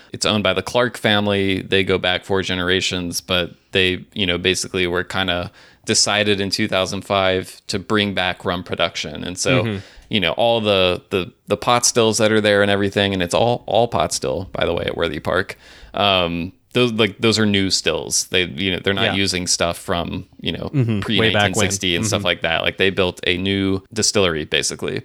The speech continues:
Speaker 1: And also they grow sugarcane still at Worthy Park. And they have a mill for processing the sugar. They sell their own, you know, brand of sugar as well. Um, and so they have that, you know, molasses that they can get.
Speaker 2: Yeah.
Speaker 1: It's all part of the estate.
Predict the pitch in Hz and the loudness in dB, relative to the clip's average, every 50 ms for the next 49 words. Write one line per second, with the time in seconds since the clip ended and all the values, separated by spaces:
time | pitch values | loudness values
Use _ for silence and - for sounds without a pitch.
0 | _ _ - 120 120 110 104 101 101 101 101 - - 127 143 143 - 147 123 120 | _ _ -4 0 0 2 2 2 0 -2 -4 -2 0 0 2 2 2 2 2 2
1 | 117 107 120 120 - - 127 123 123 113 - 110 95 92 90 87 - - 98 85 | 2 2 0 0 2 2 2 2 2 0 2 0 0 0 0 -2 -2 -2 -2 -2
2 | 80 85 85 - - _ - 98 92 87 90 90 82 85 82 - - 65 71 - | -2 -6 -6 -8 -10 _ -4 -2 -2 0 -2 -2 -4 -6 -6 -6 -6 -6 -8 -10
3 | - - - - 95 92 90 87 87 87 87 90 90 90 87 87 87 - - - | -12 -16 -4 -2 0 0 0 0 -2 -4 -2 0 0 0 0 0 -4 -4 -6 -6
4 | 98 90 95 98 107 113 117 117 113 110 - - 113 - - 98 101 - - 110 | -4 -4 -2 0 2 4 4 4 2 2 0 -4 -4 -2 -2 -2 -2 0 0 0
5 | 104 - 104 98 98 95 - 107 101 101 98 98 98 95 92 92 90 87 - - | 0 0 -2 -2 -2 0 0 0 2 2 2 2 2 0 0 0 -2 -2 0 0
6 | 92 90 90 90 95 - - - 92 90 90 87 92 92 92 92 101 - - 101 | 0 0 0 -2 -4 -8 -8 -2 0 0 0 0 -2 -4 -4 -6 -8 -6 -4 -2
7 | 92 87 87 - 92 90 92 95 92 90 - - 104 101 98 95 92 92 85 - | -2 -2 0 0 0 2 2 0 0 -2 -2 0 0 0 0 0 0 -2 0 0
8 | - 95 95 95 92 92 - - - - - - - _ - - 90 85 82 82 | 2 2 2 2 0 -2 -4 -12 -20 -20 -20 -20 -20 _ -4 -2 0 2 2 0
9 | 82 92 87 - - 90 90 90 87 87 85 - - 87 85 82 - - _ _ | 0 -2 -4 -2 0 0 0 0 0 0 -2 -2 0 -2 -2 -2 -6 -8 _ _
10 | _ 92 90 85 87 90 87 87 87 87 90 - - 87 85 85 - - - - | _ -4 -4 -4 -2 -4 -4 -4 -4 -4 -4 -2 -2 -4 -2 0 0 0 0 -2
11 | 85 - 80 80 - - 92 85 113 110 101 101 - _ - 95 - - - 85 | -2 -2 -2 -2 -2 -4 -2 0 0 0 0 -2 -6 _ -4 -4 -4 -2 -4 -2
12 | 90 92 87 - - 95 90 95 95 95 95 95 - - 131 131 - - - | 0 -2 -2 0 -2 0 0 2 2 2 2 2 0 0 0 0 0 -4 -10